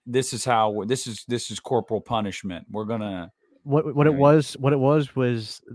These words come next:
Speaker 2: what, what Newton's law, for every action, there is an equal and opposite reaction. <laughs> That's what
Speaker 1: Yep.
Speaker 2: it was as a kid, dude.
Speaker 1: There was one time I got caught by my
Speaker 2: You know.
Speaker 1: stepdad. My, I
Speaker 2: There's a
Speaker 1: knew
Speaker 2: demon sperm, the demon,
Speaker 1: The
Speaker 2: <laughs> the
Speaker 1: demon
Speaker 2: demon
Speaker 1: sperm
Speaker 2: sperm.
Speaker 1: talking to Freddy.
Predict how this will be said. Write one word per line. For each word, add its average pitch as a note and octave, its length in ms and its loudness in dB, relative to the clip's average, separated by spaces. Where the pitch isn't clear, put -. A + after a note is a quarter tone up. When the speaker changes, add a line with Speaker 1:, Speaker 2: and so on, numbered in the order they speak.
Speaker 2:
what, C3 260 -2
what C#3+ 140 -2
Newton's B2+ 420 0
law, B2 380 4
for A#2+ 240 -4
every B2+ 380 2
action, B2 460 0
there A#2+ 160 2
is A2+ 100 -2
an A2 160 -2
equal B2 420 -2
and A#2 140 0
opposite A#2 460 -2
reaction. A2 800 -2
<laughs> B2 40 0
That's D3+ 260 6
what F3 80 10
Speaker 1:
Yep. D3+ 80 8
Speaker 2:
it C3+ 40 2
was D3+ 320 6
as E3 140 0
a C#3 80 -6
kid, - 400 -10
dude. - 120 -10
Speaker 1:
There C3+ 100 6
was A#2+ 120 4
one B2+ 180 8
time B2 280 4
I A#2 40 2
got A2 220 2
caught A2+ 260 2
by A#2 100 0
my G#2+ 160 -2
Speaker 2:
You B2+ 100 0
know. B2 120 2
Speaker 1:
stepdad. G#2 460 -4
My, A2+ 220 -2
I A#2+ 80 0
Speaker 2:
There's G#3+ 180 10
a B3 60 8
Speaker 1:
knew - 60 6
Speaker 2:
demon A#3+ 340 12
sperm, A3+ 400 6
the G3+ 80 0
demon, A#3 280 8
Speaker 1:
The - 60 -2
Speaker 2:
<laughs> - 240 -20
the A2+ 60 -8
Speaker 1:
demon D3+ 280 4
Speaker 2:
demon G#3 120 2
Speaker 1:
sperm C#3+ 220 6
Speaker 2:
sperm. C#3+ 160 8
Speaker 1:
talking C3+ 220 2
to C3 40 4
Freddy. A#2+ 460 2